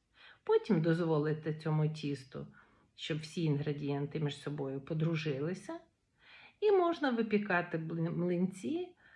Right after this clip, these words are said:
на сковорідочці. Перший млинець обов'язково трішечки змащується сковорідка,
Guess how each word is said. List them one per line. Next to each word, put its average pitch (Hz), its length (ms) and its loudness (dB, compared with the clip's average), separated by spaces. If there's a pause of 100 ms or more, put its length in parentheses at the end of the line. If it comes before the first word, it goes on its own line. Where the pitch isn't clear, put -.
(240)
на 196 200 6
сковорідочці. 175 960 0
Перший 175 680 4
млинець 160 560 0
обов'язково 254 580 0
трішечки 359 760 0
змащується 202 640 4
сковорідка, 185 800 -2